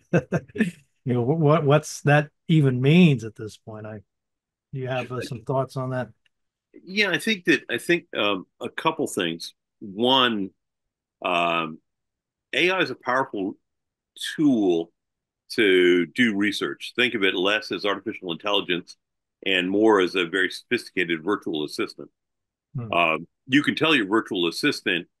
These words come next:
Speaker 2: uh, "Go out and make me a one-page sketch of Vienna in eighteen eighty-eight." Uh, or what was pl-, you know, find out what was playing in the, in the, uh, uh, Vienna Opera in eighteen eighty-eight. Uh,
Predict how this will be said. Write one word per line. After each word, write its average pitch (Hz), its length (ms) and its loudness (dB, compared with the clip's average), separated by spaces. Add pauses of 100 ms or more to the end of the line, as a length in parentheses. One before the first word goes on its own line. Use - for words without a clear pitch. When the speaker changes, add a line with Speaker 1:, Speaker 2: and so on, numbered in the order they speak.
(340)
Speaker 2:
uh, 85 420 0 (260)
"Go 120 280 4
out 107 240 2
and 101 120 -8
make 98 240 -4
me 98 160 -2
a 87 100 2
one-page 92 720 -2
sketch - 520 -2
of 85 260 -2
Vienna 87 560 -2 (200)
in 85 500 -4 (360)
eighteen 104 360 0
eighty-eight." 80 500 -2 (1300)
Uh, 80 520 0
or 101 260 4
what 110 220 2
was 101 160 -2
pl-, 139 220 -10
you 110 140 0
know, 87 100 -4
find 110 260 -2
out 101 140 0
what 95 160 -2
was 82 120 -12
playing 98 400 0
in 85 120 -4
the, 85 280 -6
in 90 120 -4
the, 85 280 0
uh, 80 180 0 (120)
uh, 87 140 -4
Vienna 92 340 0
Opera 90 540 -2 (380)
in 87 260 0
eighteen 85 320 -4
eighty-eight. 73 440 -6 (880)
Uh, 82 220 2